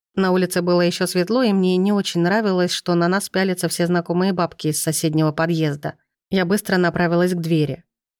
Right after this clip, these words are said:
«Спасибо, что подвез», произнесла я, выуживая из рюкзака ключи. «Я до квартиры провожу»,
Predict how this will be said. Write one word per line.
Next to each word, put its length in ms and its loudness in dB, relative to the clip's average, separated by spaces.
«Спасибо, 420 0
что 160 -6
подвез», 500 -2
произнесла 600 2
я, 140 2
выуживая 560 2
из 80 -2
рюкзака 440 0
ключи. 560 -2
«Я 180 2
до 80 2
квартиры 440 0
провожу», 520 -2